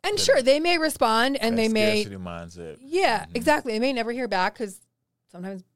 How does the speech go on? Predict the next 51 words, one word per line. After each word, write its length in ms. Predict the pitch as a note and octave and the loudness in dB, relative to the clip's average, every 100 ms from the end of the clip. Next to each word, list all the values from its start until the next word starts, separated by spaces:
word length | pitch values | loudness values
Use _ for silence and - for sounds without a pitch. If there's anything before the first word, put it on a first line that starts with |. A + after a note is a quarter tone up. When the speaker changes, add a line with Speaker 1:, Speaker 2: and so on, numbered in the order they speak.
| _ | _
Speaker 1:
brands 240 | F3+ F3+ | -12 -12
and 60 | E3+ | -12
agencies 380 | E3+ F3 F3+ F3+ | -12 -12 -12 -10
just 140 | F#3 | -12
stuck 200 | - E3 | -8 -10
in 60 | F3 | -8
their 80 | F3 | -10
communication, 560 | G#3+ G#3 - - - | -8 -10 -10 -14 -12
and, 80 | G3+ | -10
like, 100 | F#3 | -8
Speaker 2:
Yep. 60 | F#3+ | -6
Speaker 1:
that 140 | E3 | -6
happens. 420 | G#3 E3 F3 F3+ - - | -6 -6 -8 -12 -14 -2
It 220 | A#3+ B3 | 0 0
doesn't 460 | B3 A#3 A#3+ D4 - _ | 2 2 2 -4 -8 _
mean 120 | A3 | -6
anything 220 | G#3+ A3 D4 | -6 -6 -10
personal. 540 | - - F#3 - B3+ G3 | -12 -14 -14 -14 -14 -18
Speaker 2:
Mm-hmm. 380 | E3 D#3 - G#2+ _ | -20 _ -20 -20 _
Speaker 1:
But 140 | - A3 | 0 2
remembering 480 | A#3 A3+ A#3 C4+ C#4 | 4 4 4 4 2
it's 120 | C4+ | 0
a 40 | |
conversation 760 | C4+ B3+ G#3+ F#3+ F3+ E3+ A3 A3+ | -4 -6 -6 -6 -8 -8 -4 -4
and 120 | G#3+ F#3+ | -4 -8
it's 140 | F#3 | -8
a 60 | F3+ | -8
series 300 | F#3+ F3+ F3 | -8 -8 -10
of 60 | |
questions 600 | - E3+ E3+ A#3+ B3 C#4 | -10 -10 -8 -6 -6 -6
that 140 | A3+ G3+ | -6 -8
is 100 | F#3 | -6
basically 380 | G3 F#3+ G3 G3 | -8 -8 -6 -6
like 140 | F#3 | -6
a 40 | F3 | -8
choose 220 | G3 F3 | -10 -10
your 80 | E3+ | -10
own 60 | E3+ | -12
adventure. 460 | E3 - - - _ _ | -14 -16 -20 -20 _ _
Speaker 2:
Yeah. 120 | - G1+ - _ | -20 -20 -20 _
Speaker 1:
You 100 | - | -10
ask 140 | F3 E3+ | -10 -6
questions 280 | E3+ - F3+ | -8 -6 -4
about 160 | D#3+ | -4
the 60 | - | 0
budget, 600 | A3+ D4+ E4 E4 D#4+ - _ _ _ _ _ _ _ _ _ _ _ | 4 4 4 4 4 0 _ _ _ _ _ _ _ _ _ _ _
you 100 | F3+ | -20
get 140 | E3+ | -18
to 100 | - | -12
a 60 | F3 | -6
number 720 | B3 C4 C4 C4 C4 C4 C4+ | -4 0 0 2 0 -2 -4